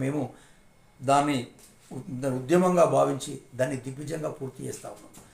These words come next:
కానీ ఆ మహాలక్ష్మి స్కీమ్లో కొన్ని కొన్ని పొరపాట్లు జరిగితే ఉద్యోగం తీసేయడం, దయచేసి దాన్ని ఏ రకంగా మానుకోవాలని చెప్పి మేము దాన్ని విజ్ఞప్తి చేస్తా ఉన్నాం. అదేవిధంగా కార్లకు రావాల్సినటువంటి బాండు డబ్బులు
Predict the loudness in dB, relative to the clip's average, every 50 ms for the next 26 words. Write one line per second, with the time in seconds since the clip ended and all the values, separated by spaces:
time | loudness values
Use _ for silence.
0 | -20 _ _ _ 0 0 2 2 2 0 -2 -4 -8 -18 -20 -20 -20 _ _ _
1 | _ _ _ _ _ _ -20 _ _ _ -8 -4 0 2 2 2 2 0 4 4
2 | 6 6 6 4 2 0 -6 -6 -8 -8 -8 -6 -4 -4 -2 -2 -2 -2 -4 -6
3 | -12 -18 -20 _ _ _ _ _ _ _ _ _ -4 -2 0 0 0 -2 -2 -4
4 | -4 -2 -4 -4 -6 -10 -18 -20 _ -12 -4 0 0 0 0 2 0 0 0 -2
5 | -4 -4 2 2 2 2 0 -4 -6 -6 -8 -8 -8 -12 -18 _ _ _ _ _
6 | -12 -10 -8 0 6 6 6 6 6 2 -4 -4 -4 -2 -2 -2 -2 -2 -2 -4
7 | -2 -4 -4 -4 -4 -6 -8 -8 -8 -8 -8 -10 -12 -14 -20 _ _ _ _ -14
8 | -14 -14 -14 -16 -14 -8 -2 -2 -2 0 -2 -2 -2 0 2 2 0 0 -4 -6
9 | -6 -6 -6 -6 -6 -4 -4 -4 -4 -6 -8 -10 -8 -6 -6 -4 -4 -6 -6 -8
10 | -10 -10 -10 -12 -12 -12 -14 -16 -20 -20 _ _ -4 -4 -4 -4 -4 -4 -4 -2
11 | -2 -4 -4 -4 -4 -4 -6 -6 -6 -8 -10 -10 -10 -10 -12 -16 -18 -18 -20 -20
12 | _ -10 -6 -2 -2 0 0 0 -2 -2 -2 -4 -4 -6 -10 -18 -20 -20 -20 _
13 | _ _ -2 2 6 6 6 6 4 2 2 2 2 2 4 2 2 0 -2 -4
14 | -8 -8 -8 -8 -6 -6 -4 -4 -4 -4 -6 -8 -10 -10 -12 -20